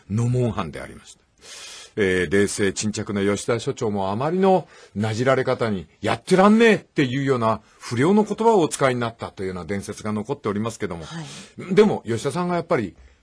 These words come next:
Speaker 1: 絶対に逃げ出さずにしっかりやってくださったからね、ノモンハンまでの悲劇なんか全然ね、その遥か手前で、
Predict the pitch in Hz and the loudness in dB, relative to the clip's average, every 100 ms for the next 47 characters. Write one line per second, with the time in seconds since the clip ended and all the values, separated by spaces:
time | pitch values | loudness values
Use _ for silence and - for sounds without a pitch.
0 | _ - _ 123 123 117 - 185 156 143 | _ -20 _ -14 -6 -6 0 2 4 2
1 | 147 175 175 165 139 107 92 - - 185 | 4 4 2 0 -4 -6 -6 -8 -2 0
2 | 123 117 98 117 131 120 101 95 120 185 | 0 -2 -4 -2 -2 -4 -4 0 4 4
3 | - - - 139 170 202 202 170 147 196 | 2 -16 0 6 8 8 8 6 4 6
4 | 240 131 - - - - 117 120 98 92 | 6 4 0 -16 -12 -6 -4 -2 -4 -6
5 | 92 120 127 151 196 220 - _ - 139 | -2 -2 0 2 4 2 -4 _ -6 -4
6 | 113 - - 247 - 147 147 139 120 | -2 0 2 2 2 4 4 4 2